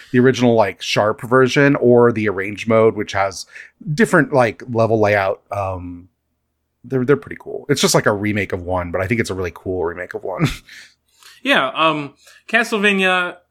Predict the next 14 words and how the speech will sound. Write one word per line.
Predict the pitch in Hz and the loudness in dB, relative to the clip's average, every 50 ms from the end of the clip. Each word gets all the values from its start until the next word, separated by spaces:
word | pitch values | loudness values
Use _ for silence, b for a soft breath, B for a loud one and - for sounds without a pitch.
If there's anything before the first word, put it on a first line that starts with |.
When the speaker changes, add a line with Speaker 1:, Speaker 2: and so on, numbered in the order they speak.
| _ | _
Speaker 2:
Haunted | - - - 196 202 196 190 - | -18 -4 0 0 2 2 0 -2
Castle, | - 175 175 165 160 - 175 160 143 | 0 0 0 0 -2 -2 -4 -6 -4
Vampire | 127 156 156 160 151 165 165 160 156 147 | -4 -4 -4 -4 -4 -4 -2 -2 -2 -4
Killer, | 143 - 160 151 143 139 135 135 | -6 -6 -6 -4 -4 -2 -4 -4
Chronicles, | 131 - - 156 151 151 151 143 - 156 147 135 131 127 127 123 - - - - _ _ _ _ _ _ _ _ _ _ | -6 -8 -4 -2 -2 -2 -2 -2 -4 -6 -6 -6 -8 -10 -14 -16 -16 -18 -18 -20 _ _ _ _ _ _ _ _ _ _
and | - 127 127 127 123 123 123 120 120 120 120 120 117 117 117 113 - - - - - _ _ _ _ _ _ _ _ _ _ _ _ _ _ _ _ _ _ _ _ _ _ _ _ _ _ _ | -10 -8 -4 -4 -2 -2 -4 -4 -8 -12 -16 -18 -18 -18 -18 -18 -18 -20 -20 -20 -20 _ _ _ _ _ _ _ _ _ _ _ _ _ _ _ _ _ _ _ _ _ _ _ _ _ _ _
is | 123 117 - | -20 -18 -14
there, | 135 135 - - | -14 -14 -10 -6
and | 160 160 160 151 | -4 -2 -2 -2
Super | - 196 185 185 170 | -4 -4 -4 -4 -4
Castlevania | 180 170 160 - 156 147 143 135 120 | -4 -6 -6 -4 -6 -4 -4 -6 -6
four | - 160 147 135 123 120 | -6 -4 -2 -2 -2 -2
are | 110 117 123 117 | -2 -4 -4 -4
all | - 131 139 135 135 131 127 120 | -2 -2 0 0 0 -2 -4 -8